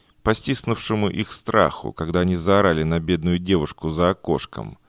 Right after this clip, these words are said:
в то время как остальные посетители пятились назад, подчиняясь уже своему страху, а кинокамера безучастно наблюдала за этим со своей высоты.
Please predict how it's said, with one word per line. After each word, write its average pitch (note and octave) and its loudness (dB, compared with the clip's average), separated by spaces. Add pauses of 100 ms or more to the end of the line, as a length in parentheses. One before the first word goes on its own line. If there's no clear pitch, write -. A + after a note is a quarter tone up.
(360)
в - -20
то G#2+ 2
время A#2+ 4
как F#2+ 0
остальные G#2 0
посетители F2 -4
пятились E2+ 0
назад, F#2+ 0
подчиняясь E2 -2
уже F2 -2
своему F2+ 0
страху, F2+ -2 (500)
а E2+ -8
кинокамера G#2+ 0
безучастно F#2+ 0
наблюдала F#2+ 2
за D2+ 0
этим D#2 -2
со C#2+ -8
своей E2 0
высоты. - -4